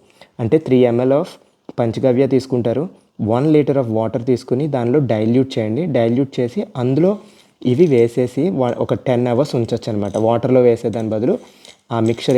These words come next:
ఏదైతే ఉందో పంచగవ్య డైల్యూటెడ్ వాటర్ ఉంది కదా, అందులో ఇవి ఒక టెన్ అవర్స్ ట్రీట్ చేసి వాటర్లో ఉంచి ఆ తర్వాత మీరు సాయిల్లో వేస్తే దీనికి ఎటువంటి ఇన్ఫెక్షన్స్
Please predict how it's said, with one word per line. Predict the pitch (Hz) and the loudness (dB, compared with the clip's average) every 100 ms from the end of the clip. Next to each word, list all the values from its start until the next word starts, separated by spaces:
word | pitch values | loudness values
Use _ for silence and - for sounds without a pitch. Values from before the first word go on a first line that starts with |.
| 120 | 6
ఏదైతే | 123 - 117 | 6 2 0
ఉందో | 117 131 | -2 -2
పంచగవ్య | 120 113 123 120 120 113 | -4 -2 -2 0 0 0
డైల్యూటెడ్ | 117 113 117 107 110 110 | 2 2 2 0 -2 -2
వాటర్ | 110 113 | -2 -4
ఉంది | 110 110 | -2 0
కదా, | 175 - | -2 -4
అందులో | 120 120 127 131 | -4 0 2 2
ఇవి | 135 190 - _ _ _ - | 0 -4 -8 _ _ _ 0
ఒక | 131 120 | 0 2
టెన్ | 117 120 | 0 2
అవర్స్ | 117 139 - | 0 -2 -2
ట్రీట్ | 127 127 135 - | 0 0 0 -2
చేసి | 110 104 131 113 - _ _ - | -2 -2 -4 -6 -16 _ _ -2
వాటర్లో | 113 117 120 113 | 0 2 2 2
ఉంచి | 113 - 165 | -2 -4 -6
ఆ | - | -4
తర్వాత | 117 117 139 151 | 0 0 0 0
మీరు | 123 120 | 0 -2
సాయిల్లో | 110 117 120 110 | -4 0 0 -2
వేస్తే | 107 190 160 | -4 -2 0
దీనికి | 131 127 120 | 0 2 -2
ఎటువంటి | 123 143 143 123 | 0 -4 -2 -2
ఇన్ఫెక్షన్స్ | 131 175 - 165 | -2 -6 -4 -6